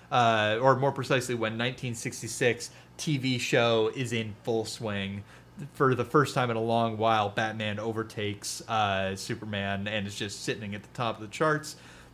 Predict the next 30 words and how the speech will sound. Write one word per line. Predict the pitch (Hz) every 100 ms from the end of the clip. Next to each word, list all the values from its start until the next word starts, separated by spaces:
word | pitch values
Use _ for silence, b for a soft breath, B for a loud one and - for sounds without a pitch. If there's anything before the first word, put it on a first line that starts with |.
| - -
The | 156
thing | 156 208 202
that | 196 -
absolutely | 143 151 139 151
crushes | 131 143 127 - 110
both | - 202 185
of | 175 151
those, | 160 156 156 B B
Mad | - 151 160 135
Magazine, | 135 123 117 113 104 104 104 -
with, | 120 120 110 107
I | 123
think, | 123 156 135
one | 120 135
point | 135 160 127
five, | - - 123 127 131 131 131
one | 120
point | 120 127 110
six | - 135 123 -
million | 107 107 117 117 120
copies | - 117 117 117 107
sold | - 110 110 110 -
per | - 113 113 107
issue. | 117 117 - 127 123 - B
At | 196
the | 196
same | 165 170 156
time, | 156 139 113
like, | 113
there's | 156 123